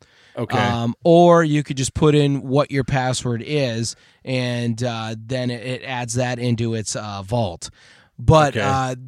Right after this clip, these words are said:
Speaker 2: the, the, one of the best things about it is, uh, to allow it to create a password for you that nobody can guess. Because when people make passwords, they, they make passwords to where they can try to remember them,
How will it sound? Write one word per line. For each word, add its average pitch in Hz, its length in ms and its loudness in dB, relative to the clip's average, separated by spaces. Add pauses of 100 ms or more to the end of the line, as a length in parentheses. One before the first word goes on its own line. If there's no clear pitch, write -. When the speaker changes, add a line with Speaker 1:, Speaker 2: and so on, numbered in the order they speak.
Speaker 2:
the, 135 180 -6
the, 143 120 -2
one 165 180 6
of 165 80 4
the 147 80 4
best 156 380 0
things 160 260 -6
about 151 400 -2
it 127 140 -8
is, 131 180 -6
uh, 127 220 -8
to - 160 -6
allow 135 540 0
it 143 100 -2
to 131 100 0
create 135 320 -4
a 123 60 -2
password 127 420 -4
for 180 260 0
you 131 220 2 (300)
that 131 160 -6
nobody 143 400 4
can 127 180 0
guess. 160 380 2
Because 143 320 2 (340)
when 170 160 0
people 285 420 -2
make 170 360 -2
passwords, 151 760 0 (640)
they, 160 380 0
they 160 260 -2
make 185 300 0
passwords 185 500 -2
to 151 120 -4
where 156 180 0
they 147 180 -2
can 139 200 -4
try 135 280 0
to 127 120 -4
remember 127 560 -2
them, 107 320 -8